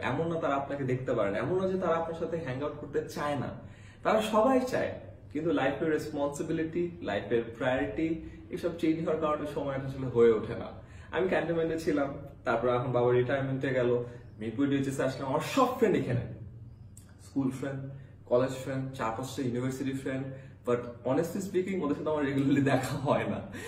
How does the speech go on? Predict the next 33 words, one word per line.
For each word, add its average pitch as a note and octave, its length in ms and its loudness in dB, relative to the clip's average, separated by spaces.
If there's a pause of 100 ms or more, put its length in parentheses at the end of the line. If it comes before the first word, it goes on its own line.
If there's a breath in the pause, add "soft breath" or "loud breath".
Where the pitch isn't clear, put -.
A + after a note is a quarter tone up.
(180 loud breath)
মিরপুর D#3+ 340 6
ডিএইচএস D#3+ 300 4
এ - 40 0
কারোর D#3+ 240 6
সাথে E3 300 4
হ্যাং C3+ 260 2
আউট D#3 180 4
ওইভাবে C#3 280 0
করা G#2+ 180 2
হয় G2+ 120 0
না, G2+ 80 0
দেখা C3+ 200 -4
যায় D#3+ 120 0
ওই F#3+ 140 6
কারো D3+ 240 0
বিয়েতে C3 380 2
যেয়ে B2+ 220 2
দেখা G2 260 -4
হয়। G2 180 -6 (420 loud breath)
এতে F#3 180 0
আসলে F#3 200 2
রাগ C3 200 8
হওয়ার D3+ 240 4
কিছু C#3+ 240 -2
নাই, B2+ 200 -4 (100)
it's F#3+ 160 -6
absolutely G3 580 2
all G#2 200 6
right। - 400 -6
Life E3+ 320 2
যখন F#3+ 180 -4
progress F3 440 0
করে, D#3 240 0